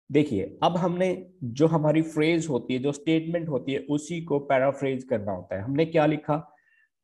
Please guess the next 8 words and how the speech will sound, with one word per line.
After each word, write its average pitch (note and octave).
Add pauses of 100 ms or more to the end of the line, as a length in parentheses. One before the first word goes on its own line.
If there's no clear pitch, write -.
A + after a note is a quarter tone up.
"The D3+
given E3+
bar C#3+ (280)
graph B2+ (180)
illustrates", C#3 (1200)
वहां B2+
पे D#3
source F#3